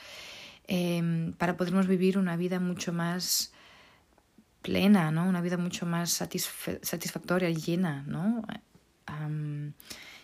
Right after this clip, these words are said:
y, y en, en podernos, poder rendirnos, ¿no? al, al divino, eh, nuestra mente, pues, se, bueno, se relaja, ¿no? Y, y experimenta esta, esta armonía, esta paz,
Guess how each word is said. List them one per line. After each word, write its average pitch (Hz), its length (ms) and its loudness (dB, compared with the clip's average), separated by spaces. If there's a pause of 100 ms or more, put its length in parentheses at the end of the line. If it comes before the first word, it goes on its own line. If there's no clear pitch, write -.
(260)
y, 170 280 -4
y 165 160 0
en, 160 180 2
en 160 280 0
podernos, 180 640 0
poder 180 280 -2
rendirnos, 180 840 2
¿no? 190 360 0
al, 156 280 -4
al 156 180 -4
divino, 190 600 4 (1160)
eh, 175 520 2 (100)
nuestra 180 340 2
mente, 185 280 2
pues, 175 240 0
se, 180 420 -2 (180)
bueno, 180 200 -4
se 175 120 2
relaja, 165 600 -4
¿no? 190 220 2
Y, 220 80 4
y 170 200 0
experimenta 165 600 -2
esta, - 260 -4
esta - 200 -6
armonía, 175 600 0
esta - 320 -6
paz, 185 600 -4